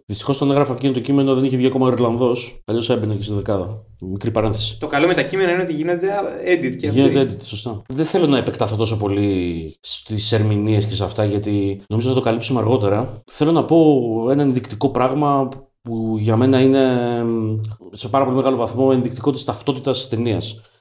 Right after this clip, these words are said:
Speaker 1: Για, για να καταλάβουμε τι σημαίνει μαεστρική δουλειά στον κινηματογράφο. Η πρώτη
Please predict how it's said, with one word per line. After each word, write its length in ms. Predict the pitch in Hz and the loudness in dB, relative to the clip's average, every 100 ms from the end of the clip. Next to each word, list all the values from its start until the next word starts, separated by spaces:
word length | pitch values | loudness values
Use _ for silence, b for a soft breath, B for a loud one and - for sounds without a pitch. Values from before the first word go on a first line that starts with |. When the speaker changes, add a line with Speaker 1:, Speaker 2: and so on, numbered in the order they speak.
| - | -6
Speaker 1:
Για, 300 | 107 110 110 | 0 2 2
για 100 | 113 | 0
να 60 | 113 | 0
καταλάβουμε 420 | 110 123 151 135 | 2 4 4 2
τι 80 | - | 0
σημαίνει 460 | 131 127 147 160 156 B B _ _ | 0 2 0 0 -6 B B _ _
μαεστρική 1120 | 92 110 117 110 - 117 107 - 151 143 139 139 | -4 2 2 2 0 -2 -2 2 4 4 0 -4
δουλειά 300 | 107 110 123 | -2 2 2
στον 140 | 117 | 2
κινηματογράφο. 680 | 113 110 104 113 107 82 - | 0 0 2 0 0 -4 -8
Η 100 | - | -8
πρώτη 680 | 110 123 160 165 107 85 | -2 2 2 2 -2 -4